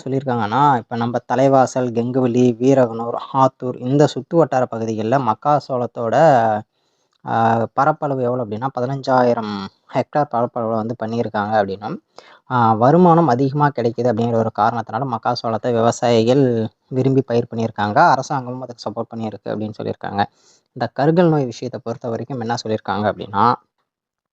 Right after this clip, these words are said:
வெயிலின் தாக்கம் அதிகமா இருக்கிறதுனால தான் அந்த கருகல் நோய் வருது. ஆ, அந்த, இதனால வந்து விவசாயிகளுக்கு முழுக்க நஷ்டம்தான்.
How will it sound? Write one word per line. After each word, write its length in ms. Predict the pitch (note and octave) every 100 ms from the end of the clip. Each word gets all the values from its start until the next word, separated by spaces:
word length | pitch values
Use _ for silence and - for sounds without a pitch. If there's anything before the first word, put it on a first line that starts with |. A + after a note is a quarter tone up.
| _
வெயிலின் 440 | - C3 D3+ F3+ F3
தாக்கம் 300 | D3 C#3 C3+
அதிகமா 360 | A#2+ C3 C#3+
இருக்கிறதுனால 220 | C3+ B2+ A#2+
தான் 180 | A2+
அந்த 140 | B2+ C3+
கருகல் 360 | - A#2+ B2+
நோய் 200 | A#2+ A#2
வருது. 340 | G#2+ A2 G#2+ D#3 - _ _ - -
ஆ, 260 | A#2 G2+ -
அந்த, 640 | C3 D3 E3 E3 D3 C3+ C3
இதனால 520 | C3 C#3+ D3+ D#3+ F#3
வந்து 340 | D#3+ D3+ E3+
விவசாயிகளுக்கு 720 | C#3+ D#3+ E3 D3+ C3+ B2+ F#3+ D#3
முழுக்க 280 | E3+ E3+
நஷ்டம்தான். 640 | D#3+ B2+ - D3+ B2+ B2+